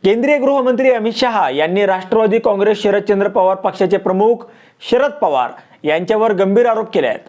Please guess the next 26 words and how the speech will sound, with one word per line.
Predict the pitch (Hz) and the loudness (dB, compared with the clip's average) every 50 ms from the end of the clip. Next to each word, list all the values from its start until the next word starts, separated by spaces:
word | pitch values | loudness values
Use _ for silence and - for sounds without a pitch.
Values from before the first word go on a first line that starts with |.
| - _ _ _ _ _ _ _ _ | -20 _ _ _ _ _ _ _ _
देशाच्या | - 139 151 151 180 214 190 208 208 | -4 -2 0 0 0 0 2 2 2
राजकारणात | 196 196 190 190 - 208 202 190 196 208 214 226 220 220 | 2 0 -2 -2 -2 -2 -2 0 0 -2 -2 -2 -4 -2
शरद | - 226 196 202 | -2 -2 -2 -2
पवार | 190 196 208 202 202 208 208 | -2 -2 0 0 2 0 0
हे | 208 208 | 0 -2
भ्रष्टाचाराचे | 190 175 165 156 - - 202 196 180 202 196 196 196 196 208 196 | -2 -4 -6 -6 -4 -4 -2 -2 0 0 0 0 0 0 -2 -2
सर्वात | - 185 165 175 202 214 196 196 | -2 -2 0 0 0 0 0 -2
मोठे | 208 208 196 233 226 | -2 0 0 0 0
सरगना | - 220 214 208 214 233 208 160 123 - - - - _ _ _ - | 0 -2 -2 -2 -2 -2 -2 -4 -4 -6 -10 -16 -20 _ _ _ -6
म्हणजे | 151 151 165 196 214 | -4 -2 0 0 -2
सूत्रधार | 202 - 190 175 - 226 247 269 302 277 240 | 0 -2 -4 -2 0 0 0 2 2 0 0
आहेत. | 202 175 147 - - - - _ _ _ _ _ _ _ _ _ _ 214 | -2 -4 -8 -12 -14 -20 -20 _ _ _ _ _ _ _ _ _ _ 0
तुम्ही | 226 233 254 | 2 2 2
काय | 254 277 311 320 | 2 2 2 2
आरोप | 302 269 269 - | 2 2 0 -2
करत | - 233 226 214 185 175 | -2 0 0 0 0 -2
आहात? | 160 147 127 113 104 - | -2 -2 -4 -6 -6 -10
या | - 131 123 143 170 240 262 | -10 -6 -2 0 0 0 0
देशात | 220 247 233 240 233 233 208 233 | 0 -2 0 0 0 -2 0 0
कोणत्याही | - 214 220 202 180 226 208 202 240 262 | -2 -2 0 0 0 0 0 2 0 0
सरकारमध्ये | - 269 247 208 240 240 226 233 233 240 233 | 0 -2 0 0 -2 -2 -2 0 0 0 0
भ्रष्टाचार | 220 220 214 220 - 226 208 226 220 | -2 -4 -4 -2 -2 0 0 2 2
वाढवण्याचं | 220 214 214 214 214 214 214 196 220 | 2 0 0 0 -2 -2 -2 -2 -4
काम | 220 - 220 240 240 202 151 131 - - - - _ _ _ | -2 -2 -2 -2 -2 -4 -8 -12 -16 -20 -20 -20 _ _ _
कोणी | - 220 254 294 | 0 2 2 2
केलंय | 285 - 254 214 185 160 143 | 0 0 0 0 0 -2 -4